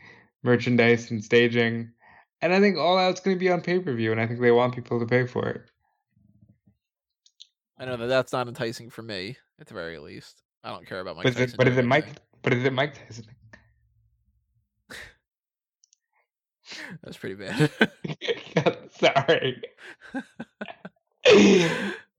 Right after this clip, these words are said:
Speaker 2: Um, yeah, let's go to Raw.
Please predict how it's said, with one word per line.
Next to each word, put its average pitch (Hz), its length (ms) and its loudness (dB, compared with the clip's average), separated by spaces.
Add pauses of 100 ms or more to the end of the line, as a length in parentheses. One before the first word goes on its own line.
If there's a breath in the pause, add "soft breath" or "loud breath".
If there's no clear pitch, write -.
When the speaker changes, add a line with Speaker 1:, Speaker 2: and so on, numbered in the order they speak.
(520)
Speaker 2:
Um, 127 720 0 (760)
yeah, 156 100 0
let's 139 140 -2
go 175 100 0
to 165 80 0
Raw. 185 440 2